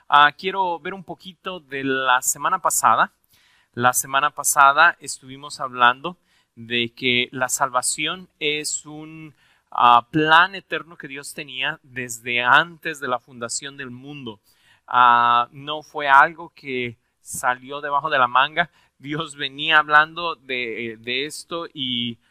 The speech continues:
leímos textos bíblicos con, donde dice que desde antes de la creación del mundo ya Dios había preparado esta salvación para el hombre.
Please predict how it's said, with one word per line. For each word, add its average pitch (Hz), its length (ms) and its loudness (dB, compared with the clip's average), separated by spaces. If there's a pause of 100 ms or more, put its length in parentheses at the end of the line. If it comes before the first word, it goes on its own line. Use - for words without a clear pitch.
(160)
leímos 143 440 -12
textos 151 380 -16
bíblicos 151 420 -16
con, 135 180 -20
donde 127 300 -16
dice 139 320 -10
que 131 140 -18
desde 117 260 -10
antes 180 300 -4
de 156 40 -6
la 135 120 -4
creación 127 420 -10
del 139 100 -20
mundo 131 320 -18
ya 120 280 -4
Dios 120 340 -12
había 117 220 -12
preparado 117 440 -8
esta - 200 -20
salvación 117 560 -16
para 113 180 -18
el 113 100 -10
hombre. 120 380 -10